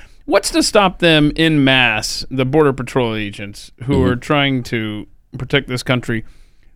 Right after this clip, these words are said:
Speaker 1: what is to stop them from just saying,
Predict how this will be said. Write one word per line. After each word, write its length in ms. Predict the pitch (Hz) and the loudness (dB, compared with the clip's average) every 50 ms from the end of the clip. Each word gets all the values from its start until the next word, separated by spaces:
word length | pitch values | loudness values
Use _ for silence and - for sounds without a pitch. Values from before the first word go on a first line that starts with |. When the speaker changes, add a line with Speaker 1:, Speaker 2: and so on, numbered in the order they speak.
| _ | _
Speaker 1:
what 240 | - 151 170 214 226 | 2 4 4 6 6
is 160 | 226 202 156 - | 4 2 2 2
to 140 | 196 175 | 0 0
stop 340 | 151 - - 165 151 143 - | 0 2 0 0 0 0 -4
them 320 | - 139 131 123 120 120 117 | -4 -2 -2 -2 -2 -4 -6
from 280 | - - 135 127 123 120 | -2 -2 0 0 0 0
just 340 | 123 127 117 113 107 - - | 0 -2 -2 -2 -4 -6 -6
saying, 420 | - 127 117 113 110 107 107 104 | -4 -4 -2 -2 -2 -4 -6 -8